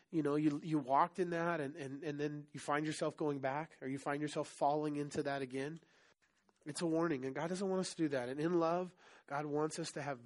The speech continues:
victory over those things. The Bible says, "Walk in the Spirit, and you will not fulfill the deeds of the flesh." But that is human nature, and that's something that, that we gotta, we gotta war against. And so, um, in verse twenty-seven, it says, "However, Manasseh did not drive out the inhabitants of Beth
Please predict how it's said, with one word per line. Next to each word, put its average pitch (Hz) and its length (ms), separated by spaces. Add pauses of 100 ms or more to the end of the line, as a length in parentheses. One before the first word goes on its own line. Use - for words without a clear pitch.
victory 151 480
over 147 160
those 139 180
things. 147 220
The 131 80
Bible 139 180
says, 147 240
"Walk 135 360
in 190 100
the 208 80
Spirit, 156 320
and 143 100
you 131 80
will 135 160
not 147 240
fulfill 135 300
the 131 100
deeds 127 280
of 135 60
the 127 80
flesh." 120 320 (360)
But 156 100
that 143 180
is 165 160
human 180 300
nature, 175 420 (380)
and 139 100
that's 139 200
something 143 260
that, 135 280
that 135 140
we 135 200
gotta, 127 340 (460)
we 143 100
gotta 131 220
war 131 260
against. 127 340 (440)
And 147 120
so, 165 380
um, 143 360 (640)
in 165 80
verse 170 180
twenty-seven, 185 500
it 170 60
says, 170 160
"However, 170 560
Manasseh 165 560
did 170 220
not 190 240
drive 165 320
out 156 180
the 160 100
inhabitants 151 540
of 160 140
Beth 147 220